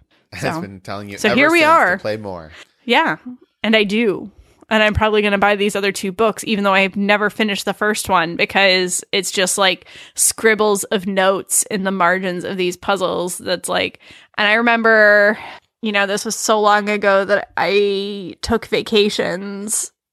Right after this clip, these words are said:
Speaker 2: in the world, and I was trying to play one of these puzzles in the United Lounge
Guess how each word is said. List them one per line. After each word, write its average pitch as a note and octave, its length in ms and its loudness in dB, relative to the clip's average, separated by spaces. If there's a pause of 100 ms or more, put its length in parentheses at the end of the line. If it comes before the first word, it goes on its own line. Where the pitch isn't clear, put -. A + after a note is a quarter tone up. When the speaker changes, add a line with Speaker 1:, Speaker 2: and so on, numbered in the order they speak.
(200)
Speaker 2:
in A3 160 0
the G3+ 100 0
world, G3 720 4 (120)
and G3+ 100 -4
I G3+ 100 0
was G3 120 -4
trying G3+ 240 0
to G#3 100 -4
play G#3 300 0
one G#3 120 -2
of G3+ 60 -6
these G3+ 220 -4
puzzles G3+ 680 0 (440)
in G#3+ 120 2
the G#3 100 0
United G#3 600 2
Lounge G3 760 0